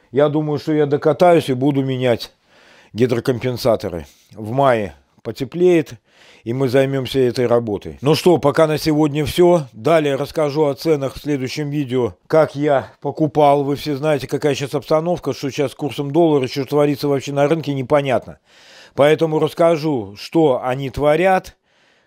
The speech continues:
и вообще, как выходить с этой ситуации, то есть вообще, ну, как бы мыслей нет.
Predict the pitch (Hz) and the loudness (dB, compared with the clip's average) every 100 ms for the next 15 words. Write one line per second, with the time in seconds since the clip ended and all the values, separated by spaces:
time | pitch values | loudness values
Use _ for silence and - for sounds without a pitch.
0 | _ _ - 139 151 143 - 175 156 143 | _ _ -4 2 2 0 -2 0 2 2
1 | 139 131 127 120 127 180 127 104 _ _ | 0 0 -2 -8 -14 -20 -20 _ _ _
2 | _ _ 160 156 135 143 170 156 156 - | _ _ 2 2 0 -2 0 0 -4 -6
3 | 147 139 127 143 165 175 185 - 135 123 | -6 -6 -8 -6 0 2 2 -2 -6 -6
4 | - 143 123 110 139 123 - 151 135 147 | -4 -4 -4 -4 -4 -4 -4 -6 -4 -6
5 | 131 139 127 143 160 - 147 160 208 202 | -4 -4 -4 -4 -4 -6 -8 -6 -6 -8